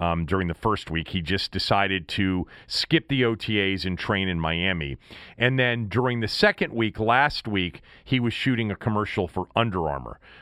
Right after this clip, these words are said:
um, up in the area somewhere, um, while also simultaneously working out with a trainer. Now, I learned that Under Armour's, um, that Under Armour's, uh, t-, uh, commercial shoots,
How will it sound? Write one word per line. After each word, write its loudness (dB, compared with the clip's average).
um, 2
up 4
in 2
the 2
area 2
somewhere, -2
um, 0
while 4
also 2
simultaneously 0
working -2
out 0
with -2
a 0
trainer. 0
Now, 2
I 4
learned 0
that 0
Under 2
Armour's, 0
um, 0
that 0
Under 2
Armour's, 0
uh, 2
t-, -12
uh, 2
commercial 2
shoots, -2